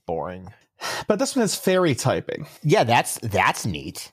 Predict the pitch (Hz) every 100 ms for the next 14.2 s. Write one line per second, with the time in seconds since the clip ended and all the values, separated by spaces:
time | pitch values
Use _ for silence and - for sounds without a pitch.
0 | _ - 110 - - 101 - 110 87 87
1 | 73 - 101 - - - - - - -
2 | _ - 135 107 - _ _ _ - 113
3 | 110 107 110 107 - - 101 104 104 -
4 | - 107 _ _ - - 87 107 139 151
5 | 160 147 101 95 98 - 85 78 76 -
6 | 90 90 92 - 78 69 _ _ 92 95
7 | - 117 127 131 143 139 143 127 113 92
8 | 110 113 110 104 95 82 - 76 71 -
9 | _ _ - 104 101 - 120 117 127 123
10 | 123 120 _ _ - 127 120 123 120 120
11 | 87 101 - - 110 92 82 80 82 82
12 | - 98 95 90 85 90 85 87 80 82
13 | - 85 76 71 - 82 71 69 73 69
14 | 73